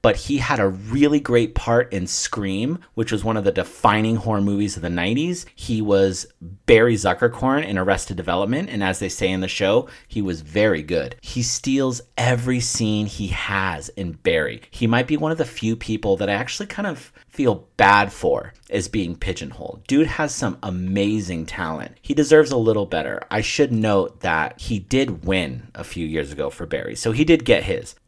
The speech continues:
Also, in supporting actor drama was my main man, Tony Shalhoub. Adrian Monk is one of my favorite characters in television history, and nobody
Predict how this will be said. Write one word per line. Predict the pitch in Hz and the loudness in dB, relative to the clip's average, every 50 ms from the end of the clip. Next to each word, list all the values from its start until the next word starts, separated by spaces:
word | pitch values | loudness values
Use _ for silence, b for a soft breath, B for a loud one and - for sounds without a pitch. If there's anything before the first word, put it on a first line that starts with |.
| _ _ - | _ _ 2
Also, | - 139 165 185 - - - - 80 78 73 80 - - _ - | 4 6 6 4 2 -2 -4 -4 -2 -2 -4 -6 -8 -12 _ -4
in | 123 113 110 107 107 104 | 0 0 0 0 0 -2
supporting | - - - 120 - - 131 127 120 123 120 - | -4 -4 -2 0 2 6 6 6 6 6 2 2
actor | 90 107 110 113 - 120 107 95 | 2 2 2 0 0 -2 -2 -2
drama | 95 - 107 104 107 101 90 85 80 78 76 - - | -2 0 2 4 4 4 2 0 -2 -4 -4 -6 -8
was | - 95 98 92 92 92 90 - - - _ - | -2 0 2 2 2 0 -2 -4 -8 -12 _ -8
my | 95 101 107 95 95 | -6 -4 -2 -2 -2
main | 95 92 98 101 98 101 104 104 104 104 101 98 | -2 -2 -2 0 0 0 -2 -2 -2 -2 -2 -2
man, | 98 92 92 90 87 87 87 82 85 | -2 -2 -4 -4 -4 -4 -4 -6 -8
Tony | 90 - - 101 95 90 90 85 | -8 -6 -4 -4 -4 -4 -4 -6
Shalhoub. | - - 92 78 71 78 69 60 60 58 - - _ _ _ - | -6 -6 -8 -6 -6 -8 -8 -8 -10 -12 -16 -20 _ _ _ -2
Adrian | 113 120 135 135 131 139 143 131 117 98 | 0 0 0 0 -2 -2 -2 0 0 0
Monk | 90 90 90 98 117 120 - - - _ - | 0 -2 -2 -2 -4 -6 -10 -14 -14 _ -6
is | 101 95 98 | -6 -6 -4
one | 104 101 101 | -4 -4 -4
of | 101 98 | -4 -4
my | 107 98 92 90 | -4 -4 -4 -4
favorite | - - - - - 107 104 104 110 113 - - | -6 -10 -8 -4 -2 -2 0 0 0 -2 -2 -4
characters | - - 104 95 95 87 - 92 92 82 80 | -6 -4 -2 -2 -2 -2 -4 -6 -6 -6 -8
in | 69 90 | -10 -10
television | - - 95 87 85 82 87 78 82 80 | -8 -8 -6 -6 -6 -8 -8 -10 -10 -12
history, | 76 - 85 80 - - - 78 71 69 - - - | -12 -12 -12 -12 -10 -10 -10 -10 -10 -10 -12 -10 -8
and | 92 90 90 90 90 92 95 | -6 -4 -4 -2 -2 -2 0
nobody | 92 98 98 104 104 92 92 85 80 73 69 73 | 4 6 6 6 6 4 2 0 -2 -2 -6 -10